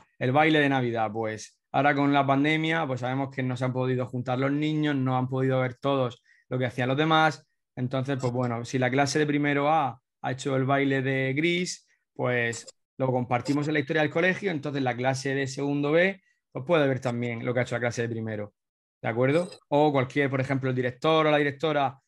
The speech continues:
manda un, una circular por aquí, "Oye, acordaros que mañana es el día de la camiseta verde", por ejemplo, ¿vale? En plan rollo San Patricio o algo así. Entonces, cualquier, cualquier notificación del colegio nos la pueden mandar por aquí,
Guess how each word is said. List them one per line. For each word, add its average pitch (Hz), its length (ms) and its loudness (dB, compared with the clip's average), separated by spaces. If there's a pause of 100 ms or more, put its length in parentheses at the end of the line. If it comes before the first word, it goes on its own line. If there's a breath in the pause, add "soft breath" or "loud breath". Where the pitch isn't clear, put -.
(180)
manda 147 360 0
un, 135 600 -2
una 131 480 -4
circular 135 400 -4
por 131 100 -2
aquí, 151 340 0
"Oye, 156 440 2
acordaros 139 560 2
que 165 100 -4
mañana 156 640 -2 (440)
es 139 520 0
el 135 180 -2
día 143 360 4
de 139 280 0
la 131 80 2
camiseta 131 960 -2
verde", 117 440 -6 (100)
por 127 100 -14
ejemplo, 123 420 -4
¿vale? 135 200 -2
En 131 100 -6
plan 120 320 -8
rollo 127 220 -6
San 131 160 -6
Patricio 127 500 -2
o 127 40 -4
algo 120 140 -4
así. 131 280 -6 (540 soft breath)
Entonces, 165 760 0 (120)
cualquier, 139 420 0
cualquier 151 320 -2
notificación 160 480 0
del 135 100 -2
colegio 147 560 -2
nos 127 140 -6
la 120 100 -2
pueden 135 220 0
mandar 127 260 2
por 131 120 -2
aquí, 107 260 -8